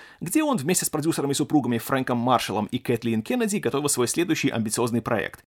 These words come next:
антологию «Сумеречная зона», которая должна была перенести на большой экран несколько сюжетов из легендарного фантастического сериала Рода Серлинга. По первоначальной задумке в фильме было три сюжета, каждый из которых снимали три молодых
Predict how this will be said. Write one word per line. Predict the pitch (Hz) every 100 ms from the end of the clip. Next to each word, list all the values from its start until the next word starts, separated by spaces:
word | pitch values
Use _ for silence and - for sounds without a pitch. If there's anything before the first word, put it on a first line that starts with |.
| -
антологию | 123 117 170 233 220
«Сумеречная | - 202 214 196 - 175 185
зона», | 131 208 95 60 -
которая | 120 147 147
должна | 139 123 160
была | 147 139
перенести | 143 131 147 - 147
на | 120
большой | 107 - 120
экран | 120 - 101 135
несколько | 139 127 123
сюжетов | 123 170 185 -
из | 127
легендарного | 117 113 110 151 156 151
фантастического | - 117 - - - 160
сериала | - 127 156
Рода | 127 117 123
Серлинга. | 120 - 120 - 65 - - - _ -
По | 190
первоначальной | 240 247 262 240 220
задумке | 233 320 -
в | -
фильме | 233 240
было | 151 143
три | - 233
сюжета, | - 175 107 - - - - -
каждый | 233 254 226
из | 202
которых | 143 196 208 -
снимали | 123 147 143
три | 139 147
молодых | 131 117 113 214